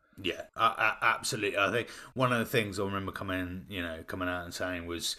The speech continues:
you get this, you get the real sense. What, what some of my favourite films are when you really get the sense that the cast thoroughly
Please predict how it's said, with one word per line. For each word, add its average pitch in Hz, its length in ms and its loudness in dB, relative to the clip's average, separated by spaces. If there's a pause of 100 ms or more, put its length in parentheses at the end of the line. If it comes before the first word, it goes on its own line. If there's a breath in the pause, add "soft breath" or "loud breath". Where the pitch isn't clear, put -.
(260 loud breath)
you 95 160 -6
get 110 340 4
this, - 320 0
you 98 160 0
get 104 180 2
the 101 80 0
real 107 460 6
sense. - 640 0 (320 loud breath)
What, 107 220 0
what 104 160 0
some 143 180 6
of 127 80 6
my 113 140 4
favourite 104 440 2
films 90 440 0
are 92 100 -8
when 90 180 -4
you 90 80 -4
really 110 220 2
get 92 160 -2
the 87 60 -4
sense 82 480 -2
that 76 80 -8
the 82 80 -10
cast - 720 -2 (260 soft breath)
thoroughly 95 840 2